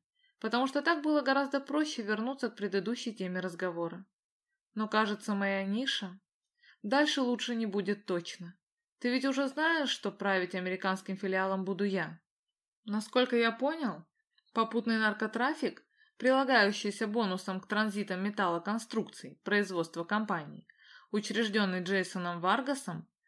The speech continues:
беспроблемно пересекает границы многих стран мира до сих пор, так что с его смертью ничего не изменилось. Если не ты, то кто-нибудь еще, невозмутимо отреагировал Алекс.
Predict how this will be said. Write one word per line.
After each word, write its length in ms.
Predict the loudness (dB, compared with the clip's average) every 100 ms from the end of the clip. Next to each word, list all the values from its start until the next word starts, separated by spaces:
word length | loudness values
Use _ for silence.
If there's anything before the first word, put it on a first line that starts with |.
| _ _
беспроблемно 680 | -6 0 0 2 0 0
пересекает 640 | 0 -2 -2 -2 0 0 0
границы 520 | 0 2 0 0 -2
многих 440 | 0 0 -2 -6
стран 380 | -4 -2 0 0
мира 400 | 0 0 -2 -8 -14
до 220 | -12 -4 -2
сих 240 | -2 -2
пор, 360 | 2 2 0 -10 _ _ _ _
так 160 | -2
что 160 | 0 -6
с 100 | -2
его 160 | -2 -2
смертью 680 | -2 -2 -2 -4 -6 -6 -6
ничего 380 | -2 -2 0 -2
не 180 | 0 0
изменилось. 680 | 0 -2 0 -2 -6 -16 _ _ _ _ _
Если 320 | 0 0 2 0
не 160 | 2
ты, 200 | 2 0
то 160 | 2 -2
кто-нибудь 460 | 0 0 2 -2
еще, 460 | -4 -4 -4 -6 -8 -14 _ _ _ _
невозмутимо 680 | -4 0 0 -2 -4 -2 -2
отреагировал 640 | 0 0 0 0 -2 -2 -2
Алекс. 480 | -4 -4 -8 -16